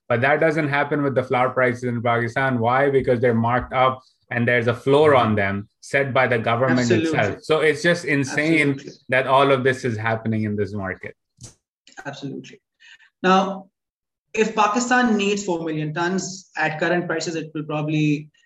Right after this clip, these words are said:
Speaker 2: add somewhere around one point three billion dollars of agricultural import bill in the on, in the upcoming year, which is, which is, has to be paid whether the private sector purchases it, right,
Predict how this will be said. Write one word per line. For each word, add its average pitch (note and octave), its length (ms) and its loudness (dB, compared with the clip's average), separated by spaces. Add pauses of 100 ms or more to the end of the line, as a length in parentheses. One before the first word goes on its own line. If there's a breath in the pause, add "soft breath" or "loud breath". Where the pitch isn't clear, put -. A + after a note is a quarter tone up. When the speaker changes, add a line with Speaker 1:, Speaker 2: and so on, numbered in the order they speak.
(140 soft breath)
Speaker 2:
add D3+ 240 0
somewhere D#3 340 -4
around D3+ 220 -2
one D3 220 -6
point D3+ 280 -4
three E3+ 340 -2
billion D3 520 -4 (480)
dollars C#3 580 -2
of C3 300 -12 (720)
agricultural D3 560 -4
import C3+ 480 -8
bill D#3 180 -4
in D3 160 -6
the C#3 100 -8
on, C3 240 -8 (160)
in C#3+ 120 -4
the C#3 100 -4
upcoming C3 420 -8
year, F3+ 320 2 (840 loud breath)
which D#3+ 240 0
is, F3+ 420 2 (480)
which F3+ 160 0
is, G3+ 100 2
has F#3 280 2
to F#3 100 -4
be F3+ 180 0
paid E3+ 480 2
whether D3+ 440 -2
the D3+ 80 -4
private D3+ 260 -4
sector F#3 220 -2
purchases D3+ 480 -4
it, D3 180 -6
right, F#3+ 300 -4